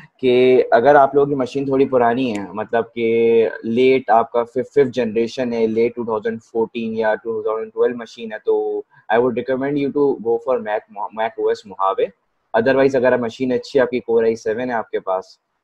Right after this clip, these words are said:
तो, और आपकी लेटेस्ट सारी कॉन्फ़िगरेशन है, एसएसडी की सपोर्ट है, then I would suggest you to go for mac O S Catalina because it is the latest version of our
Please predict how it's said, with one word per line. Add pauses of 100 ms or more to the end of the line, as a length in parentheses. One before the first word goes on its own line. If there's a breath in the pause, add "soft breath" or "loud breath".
(140)
तो, (140)
और
आपकी
लेटेस्ट
सारी
कॉन्फ़िगरेशन
है,
एसएसडी
की
सपोर्ट
है,
then
I
would
suggest
you
to
go (100)
for (440)
mac
O
S
Catalina
because
it
is
the
latest
version
of
our